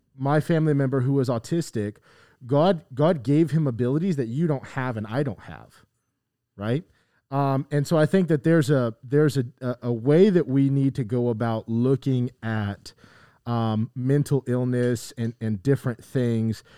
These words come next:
that, that first and foremost, the root of those things, it, God has given those people abilities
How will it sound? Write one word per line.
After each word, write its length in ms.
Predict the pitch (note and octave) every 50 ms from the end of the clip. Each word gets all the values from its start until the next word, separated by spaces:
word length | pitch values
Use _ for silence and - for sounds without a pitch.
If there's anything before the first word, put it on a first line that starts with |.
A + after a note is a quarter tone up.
| - - _ _
that, 600 | - A#2+ G#2 A#2+ C3+ C3 C3 B2+ B2 A#2+ B2 - _ _ _ _ _ _ _ _ _ _ _ _ _ _ _ _ _ _ _ _ _ C#3+
that 200 | C#3 C3+ C3+ A#2
first 280 | - - E3+ D#3+ - -
and 120 | C#3 B2
foremost, 500 | - D3+ D3 C#3+ C#3+ C#3 C3 A2+ - - _ _ _ _ _ _ _ _ _ _ _ _ _ _ _ _ _ _ _ _ A#2+ B2 _ -
the 140 | B2+ C#3
root 300 | B2+ B2 C#3 D3+ E3 E3
of 100 | F3 D#3+
those 220 | C3+ D3+ C#3+ C3+ -
things, 280 | - C#3+ C#3 C3 A#2 C#3+ -
it, 140 | C3 A2+ A#2 _ - A#2 A2
God 260 | G#2+ C#3 C3+ C#3 D#3 C#3+
has 280 | C3+ C#3 C3 B2+ G#2+
given 380 | G#2+ G2+ A#2 C#3 C#3+ C3+ C#3 C3
those 260 | C3 B2+ B2 B2 -
people 500 | - - - C3+ B2 A2+ - A#2+ A#2 -
abilities 760 | G#2+ G#2+ G2+ G2+ B2 B2 B2 C3 B2+ C#3+ D#3+ F#3+ G3 - -